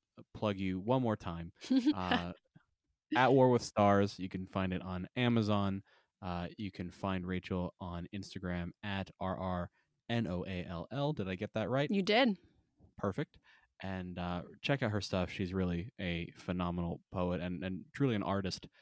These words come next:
Speaker 1: And, um, I so very much appreciate you giving me this time. So thank you so much. And,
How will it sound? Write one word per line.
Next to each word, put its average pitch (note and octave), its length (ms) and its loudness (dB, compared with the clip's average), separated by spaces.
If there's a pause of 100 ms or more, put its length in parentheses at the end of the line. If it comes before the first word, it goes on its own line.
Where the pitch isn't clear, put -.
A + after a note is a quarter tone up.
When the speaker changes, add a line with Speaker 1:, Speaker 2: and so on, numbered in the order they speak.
(240)
Speaker 1:
And, F2 380 -6
um, E2 360 -6 (380)
I E2+ 300 -6 (540)
so G2+ 220 -4
very F2+ 140 -4
much E2+ 160 -6
appreciate F2+ 440 -6
you F#2 200 -2 (240)
giving G#2 160 -2
me A2 60 -2
this A2 160 -8
time. C#3+ 300 -6
So - 200 -14
thank A2 160 -8
you A#2+ 60 -16
so A2+ 160 -8
much. A#2 260 -8
And, F#2 160 -6